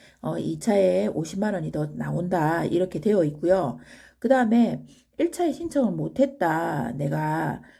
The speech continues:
그런 사람도 지금 이 차에 신청하면 백오십만 원이 지금 이렇게 지급이 되는 걸로, 백오십에서 이백까지도 지급이 되는 걸로 이렇게 나오니까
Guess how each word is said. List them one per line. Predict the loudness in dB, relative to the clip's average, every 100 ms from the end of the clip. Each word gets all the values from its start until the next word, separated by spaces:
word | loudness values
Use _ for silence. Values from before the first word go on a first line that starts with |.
| _
그런 | 4 6 4
사람도 | 0 -2 -4
지금 | -6 -8 -8
이 | -8 -6
차에 | -2 -2
신청하면 | -2 -4 -4 -4 -2 -2 -2
백오십만 | 2 2 2 -2 -4 -6 -6
원이 | -6 -4 -4 -6 -8 -12 _ _
지금 | -8 -2 2 2 0 -4 -10 _ -4
이렇게 | -2 -2 -2 -4
지급이 | -4 0 2 2 0 -2 -2
되는 | 4 6 6 4 0 0 0
걸로, | 0 0 -2 -2
백오십에서 | -2 -2 -6 -8 -6 -6
이백까지도 | -2 -2 0 0 -2 -4 -4 -4 -8 -16 -20 _
지급이 | -6 -2 -2 -2
되는 | -4 -4 0
걸로 | 2 2 0 0 0
이렇게 | 0 -2 -2 -8
나오니까 | -4 -4 -4 -4 -4 -4 -6